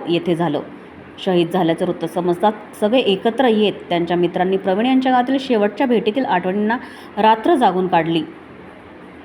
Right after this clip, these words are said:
प्रवीण यांच्या पश्चात पत्नी, आई-वडील,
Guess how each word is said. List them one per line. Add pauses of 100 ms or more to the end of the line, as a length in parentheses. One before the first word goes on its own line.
(100)
प्रवीण
यांच्या
पश्चात
पत्नी, (280)
आई-वडील,